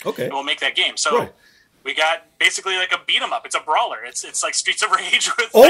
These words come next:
Speaker 2: like, Space Jam characters.
Speaker 1: oh, that's gonna be
Speaker 2: So
Speaker 1: awesome.
Speaker 2: that's gonna be coming out July first, and that was, and we built it like a nineties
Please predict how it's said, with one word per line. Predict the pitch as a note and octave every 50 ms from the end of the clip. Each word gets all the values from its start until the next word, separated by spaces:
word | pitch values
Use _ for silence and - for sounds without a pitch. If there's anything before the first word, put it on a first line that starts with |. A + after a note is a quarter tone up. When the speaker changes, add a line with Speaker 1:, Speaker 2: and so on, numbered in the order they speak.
| A#4
Speaker 2:
like, | - -
Space | - - G3 F#3+ - -
Jam | - G3 F#3+ -
characters. | - - G3+ G3+ - - F#3+ D#3
Speaker 1:
oh, | D#3 D3+
that's | E3 E3 -
gonna | G#3 E3+ C#3+
be | B2+ A#2+
Speaker 2:
So | A#2+
Speaker 1:
awesome. | D3+ G3+ F#3+ F3+ - F#3+
Speaker 2:
that's | G3 G3 G3+
gonna | A3 -
be | -
coming | - G3 F#3+ F#3
out | F3 F3 F3
July | - E3+ E3 E3+ F3
first, | - - G3 G#3+ G#3 - -
and | F3+ D#3
that | E3 F3+ F#3+
was, | F#3 - - - _ -
and | D3+ C#3+ D#3
we | D#3 -
built | - - E3 F#3+ G3+ -
it | F#3+ E3
like | D#3+ D3+
a | D#3 C#3+
nineties | C#3+ C3+ C3+ C3+ D3 D#3+ E3 E3 E3+ E3+ E3+ E3 D#3+ - - -